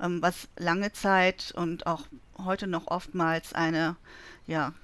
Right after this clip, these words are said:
so eine Grund-, innere Grundeinstellung ist. Und dann ist völlig nachvollziehbar, dass natürlich, wenn etwas Neues passiert und ein großer Stall kommt,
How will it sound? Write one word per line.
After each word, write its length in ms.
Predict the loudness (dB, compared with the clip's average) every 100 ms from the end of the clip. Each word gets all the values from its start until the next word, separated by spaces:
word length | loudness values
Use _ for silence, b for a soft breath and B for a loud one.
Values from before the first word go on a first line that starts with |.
| -20 -8
so 120 | -4
eine 120 | -4
Grund-, 360 | -2 4 4 6
innere 280 | 4 4
Grundeinstellung 840 | 0 2 4 2 -2 -2 -4 -2 -4
ist. 440 | -6 -8 -10 -12 -14 -18 B B B B
Und 280 | -4 0 0 0
dann 300 | 2 2 0
ist 180 | -2 -2
völlig 360 | 0 0 2
nachvollziehbar, 1080 | 4 4 4 2 2 0 -8 -2 4 4 4 -2 B B
dass 220 | -4 -2 -2
natürlich, 640 | -4 -2 -2 -2 -6 -6
wenn 300 | -2 0 -2
etwas 340 | -4 -4 -4 0
Neues 320 | 2 2 0
passiert 560 | -4 -4 -2 -2 -2
und 180 | -2 -2
ein 140 | -2 -4
großer 320 | -6 -6 -4
Stall 300 | 0 0 0
kommt, 420 | 0 0 0